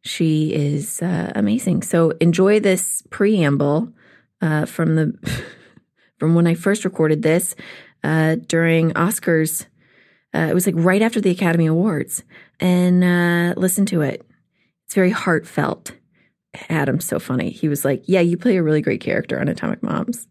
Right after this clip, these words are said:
<laughs> Like, "Thanks, babe." Um, it's not a character. I mean it. Uh, I think I'm probably <laughs> my better self on Atomic Moms. Anyway, enjoy the heartfelt preamble, or you can fast forward to the conversation.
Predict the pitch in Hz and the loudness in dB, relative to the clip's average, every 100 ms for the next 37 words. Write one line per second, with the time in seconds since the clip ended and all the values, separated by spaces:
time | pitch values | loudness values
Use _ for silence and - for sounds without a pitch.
0 | _ - - - - _ _ - - - | _ -20 -20 -20 -20 _ _ -6 -6 -10
1 | - - - _ - - - - - 143 | -20 -20 -20 _ -6 -6 -8 -6 -2 -2
2 | 226 - - - - - _ - 156 147 | -2 -8 -20 -20 -20 -20 _ -2 0 2
3 | - - _ _ _ _ - - 190 160 | 0 -4 _ _ _ _ -4 0 2 2
4 | 131 127 - - - 170 170 156 127 - | -2 -2 -4 -4 -2 2 4 2 0 -4
5 | _ - _ _ _ _ _ - 139 135 | _ -20 _ _ _ _ _ -2 0 0
6 | 147 151 147 139 143 - - 220 - 180 | -2 0 0 0 0 0 -2 -2 -2 -4
7 | - 180 151 - 160 147 - - - - | -6 -2 0 -2 -2 -2 -4 -10 -20 -20
8 | - - 151 156 139 - - - - 170 | -20 -8 -4 0 -2 -2 -4 -4 -2 -2
9 | - - - - - _ - 175 135 113 | -4 -10 -18 -20 -20 _ -2 0 0 -2
10 | - - _ _ 170 180 180 220 214 208 | -6 -10 _ _ 2 4 4 4 4 4
11 | 214 - - 175 180 - 160 - - 170 | 2 0 0 0 0 0 0 -2 0 2
12 | 165 165 160 160 156 - 147 143 147 160 | 4 4 4 4 2 2 0 0 0 -2
13 | - 170 147 143 - 156 147 139 143 - | 0 2 2 0 -2 -4 -2 -2 -2 -4
14 | 139 - 135 123 | -4 -2 -2 -2